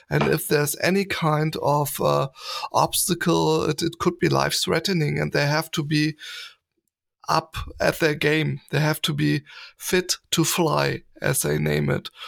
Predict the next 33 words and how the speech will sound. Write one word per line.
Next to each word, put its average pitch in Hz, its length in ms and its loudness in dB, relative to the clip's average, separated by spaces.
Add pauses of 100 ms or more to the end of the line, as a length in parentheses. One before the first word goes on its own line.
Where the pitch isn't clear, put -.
(300)
And 147 240 0
so, 160 420 2
uh, 151 440 0
they, 151 320 -2
they 151 160 0
have 165 340 -2
this 165 520 0 (600)
point 240 380 0
into 151 360 -2
their, 147 220 2
uh, 147 500 2
way 165 360 0
of - 300 -2
working 165 480 0
to - 240 -2
ask 165 300 0
themselves, 160 580 0
to 151 100 -6
be 160 160 2
aware, 147 460 2 (480)
"Am 190 340 2
I 147 280 2
really 156 360 0
fit - 300 -2
to 196 100 -2
fly 214 400 0
today?" - 540 -2 (680)
And, 139 440 0
uh, 143 400 2
like 147 260 0
I 202 180 2
was 240 220 -2
told, 165 500 0